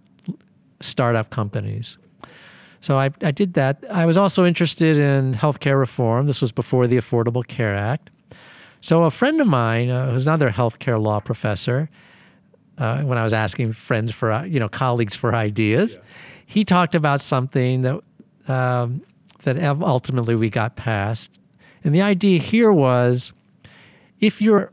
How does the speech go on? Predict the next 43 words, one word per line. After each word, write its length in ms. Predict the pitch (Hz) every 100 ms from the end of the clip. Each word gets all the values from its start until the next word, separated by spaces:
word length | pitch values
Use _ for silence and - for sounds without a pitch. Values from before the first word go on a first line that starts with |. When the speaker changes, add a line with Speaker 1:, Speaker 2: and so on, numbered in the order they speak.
| -
Speaker 1:
if 220 | 180 -
you 100 | 190
work 300 | 190 254 -
for 120 | 180
a 60 | 165
company 560 | - 147 139 120 117
and 100 | 113
you 100 | 117
get 180 | 113 175
your 120 | 170
health 300 | 123 143 135
insurance 640 | 139 123 - 117 110 120 -
through 300 | _ - 120
the 100 | -
company, 540 | - 117 - 107 110
like 220 | 127 117
I 160 | 123 117
do 220 | 113 110
at 40 | 110
I 180 | 104 104
U, 280 | 107 98 101
or 200 | 110 101
people 320 | - 123 117
who 100 | 117
work 220 | 110 104
at 120 | 110 -
Eli 340 | 127 117 110
Lilly, 460 | 107 107 104 95 107 _ _ - - - - - - _ _ - _ _ -
um, 460 | 135 131 127 135 - _ -
you 140 | 180 185
can 200 | - 214
use 260 | 233 220
pre-tax 800 | - - 226 208 - 151 127 -
dollars 500 | - 117 113 117 110
to 100 | -
pay 380 | - - 123 120
for 300 | - - 113
your 180 | 110 95
healthcare 500 | 101 101 - 110 101
insurance. 600 | 95 - 107 95 92 -
In 80 |
other 160 | 143 135
words, 420 | 120 113 107 104